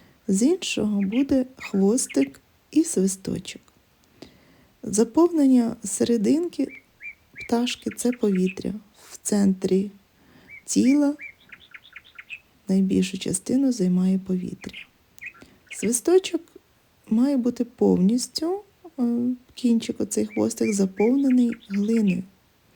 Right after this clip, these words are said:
Шийка і голова доліплюються і надається певні пропорції,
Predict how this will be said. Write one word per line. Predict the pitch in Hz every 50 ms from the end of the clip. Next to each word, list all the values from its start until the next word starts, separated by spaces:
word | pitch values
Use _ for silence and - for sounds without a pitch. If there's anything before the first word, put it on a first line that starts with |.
| _ - - - _ - - - - - - - _ _ _ _
Шийка | - - - - 294 320 349 339 - - 214 214 214 - _ _ _ - - - - _ _ _ - - - - _ _ - - - - _ - - _ - - - _ -
і | - 202
голова | 196 208 208 202 208 202 208 196 196 - - - - - -
доліплюються | - 220 202 190 190 196 196 190 - 277 302 320 302 - - - 269 269 269 269 262 254 240
і | 269 320 381
надається | 370 302 247 220 220 214 220 220 226 226 - - 220
певні | 208 - - 208 208 202 202 196 202 202 202
пропорції, | - 214 214 - - 330 349 370 - - - - - 269 262 262